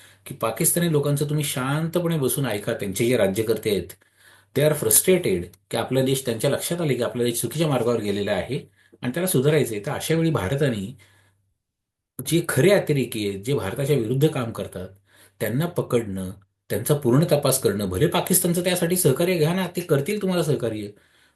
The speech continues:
पण ते सहकार्य केलं पाहिजे, त्यांचं मागितलं पाहिजे आणि तो उद्देश पाहिजे. निवडणुका जिंकणं हा जर तुमचा उद्देश असेल तर संपलं, तो पाकिस्तान नाही, शत्रू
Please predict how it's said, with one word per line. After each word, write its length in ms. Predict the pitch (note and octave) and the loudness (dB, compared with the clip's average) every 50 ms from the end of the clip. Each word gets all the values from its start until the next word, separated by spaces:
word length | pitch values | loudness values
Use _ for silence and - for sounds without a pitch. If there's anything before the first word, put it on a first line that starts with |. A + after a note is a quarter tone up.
| _ _ | _ _
पण 100 | C#3 C#3 C#3 | -6 -2 0
ते 80 | D#3+ D3+ | 0 2
सहकार्य 400 | - A#2 G2+ - C#3+ D3 D#3+ D#3+ | 2 2 2 2 2 2 2 2
केलं 320 | D3 - A#2 A2+ B2 D#3 | 0 0 -2 2 2 2
पाहिजे, 640 | D#3 - B2 G#2+ G#2 A2 A#2 - - A#2 G#2+ G#2+ G2+ - | 2 2 -4 -4 -4 -6 -8 -6 -6 -8 -8 -8 -4 -2
त्यांचं 280 | A2+ G#2 G#2 - B2+ A#2 | -2 -2 0 0 0 2
मागितलं 440 | G#2 F2+ F2+ A#2 D3 D3 F3 F3 | 2 2 2 0 2 4 4 4
पाहिजे 380 | D3+ B2+ G#2 G2 F#2+ G#2+ A#2+ C3+ - - _ _ _ _ _ | 4 4 2 0 0 -2 -4 -4 -6 -14 _ _ _ _ _
आणि 100 | A2+ G#2+ - | -12 -2 6
तो 60 | - G3 | 6 8
उद्देश 360 | F#3+ D#3 A#2 A2+ C3 C3 - | 8 8 6 4 2 2 4
पाहिजे. 380 | - A2+ F#2+ F2+ F2 F2+ F2 F2 - - | 2 2 0 2 0 -2 -6 -6 -4 0
निवडणुका 460 | A#2 A2+ C3 D3+ E3 F3 F#3 F3+ F#3 | 2 6 6 8 8 8 6 4 4
जिंकणं 300 | F3+ F3 E3+ E3+ F3+ F3+ | 4 4 2 2 0 0
हा 140 | D#3 D#3 D3+ | 2 2 2
जर 200 | D3 E3 D#3+ D#3+ D#3+ D3+ C#3+ | 2 2 2 2 0 0 0
तुमचा 240 | D3 C#3+ C#3 D#3 | 0 0 2 2
उद्देश 320 | D3+ C#3+ B2+ B2+ D3 C#3+ - | 0 0 0 0 -2 -2 -2
असेल 460 | C3+ B2+ - D#3+ C#3+ G2+ G2 - _ _ _ _ _ _ - | -4 -2 0 0 -2 -2 -4 -8 _ _ _ _ _ _ -4
तर 40 | D3 | -2
संपलं, 380 | C#3 D3+ C#3+ C#3 C3+ E3 D3+ - - - | 0 2 0 2 2 2 2 2 2 -2
तो 120 | C3+ C#3 | -2 -2
पाकिस्तान 720 | C3 C3+ - - - - G3 - D3+ C#3+ - - F3+ F3+ F3 | -2 -4 -10 -8 -6 -6 -4 0 0 0 2 2 2 0 2
नाही, 160 | D#3+ C3+ B2 | 0 0 -2
शत्रू 400 | - - - - - - E3+ | -2 -4 -6 -4 -2 0 -2